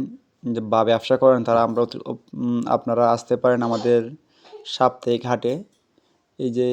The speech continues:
আপনারা যে ষাঁড়টি দেখতে পাচ্ছেন, এটি হলো একটা রেড ব্রাহ্মা, তার মা হলো সাইওয়াল ক্রস, অনেক বড় একটা ষাঁড় বাছুর, সাথে হলো তার মাটি।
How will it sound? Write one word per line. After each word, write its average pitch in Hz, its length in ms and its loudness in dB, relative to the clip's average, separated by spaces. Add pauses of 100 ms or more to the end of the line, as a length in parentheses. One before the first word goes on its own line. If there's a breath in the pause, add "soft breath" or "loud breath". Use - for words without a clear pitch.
(100)
আপনারা 120 460 -2
যে 123 180 -2
ষাঁড়টি 117 340 -2
দেখতে 127 260 2
পাচ্ছেন, 127 460 0 (440)
এটি 123 220 -4
হলো 123 120 0
একটা 120 240 0
রেড 123 180 6 (120)
ব্রাহ্মা, 120 420 2 (640 soft breath)
তার 120 120 -4
মা 120 200 0
হলো 117 200 2
সাইওয়াল 123 480 2
ক্রস, 123 360 0 (1200)
অনেক 127 240 -4 (360)
বড় 131 240 6
একটা 127 180 0 (360)
ষাঁড় 117 380 0 (440)
বাছুর, 123 340 -2 (560)
সাথে 120 220 -6
হলো 117 120 0
তার 117 160 0
মাটি। 120 380 0